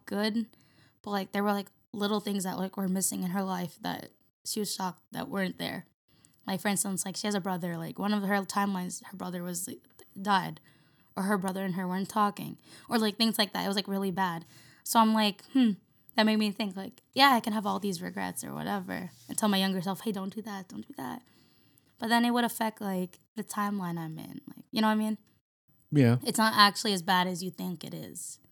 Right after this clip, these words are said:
Speaker 1: if that makes sense. Like, sometimes whatever is happening in your life, you might think it's the worst.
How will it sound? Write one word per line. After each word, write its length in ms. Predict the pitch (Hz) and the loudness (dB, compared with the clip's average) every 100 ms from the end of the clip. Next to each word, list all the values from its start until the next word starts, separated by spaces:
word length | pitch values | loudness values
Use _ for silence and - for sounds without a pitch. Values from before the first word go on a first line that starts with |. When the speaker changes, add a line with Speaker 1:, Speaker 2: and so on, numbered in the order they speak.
| _ _ _ _ _ _ _ - | _ _ _ _ _ _ _ -20
Speaker 1:
if 120 | - | -8
that 160 | 185 151 | -6 -6
makes 180 | 156 | -8
sense. 200 | - - | -4 -4
Like, 100 | - | -4
sometimes 460 | - 208 233 226 214 | -6 0 2 2 2
whatever 260 | 208 202 208 | 2 2 0
is 120 | 196 | 0
happening 340 | 190 185 190 | -2 -2 -2
in 60 | 185 | -2
your 120 | 180 | -2
life, 200 | 175 165 | -4 -4
you 40 | 214 | -4
might 100 | 190 | -4
think 120 | 202 | -6
it's 80 | 185 | -8
the 100 | - | -8
worst. 460 | 170 170 160 - | -10 -10 -6 -8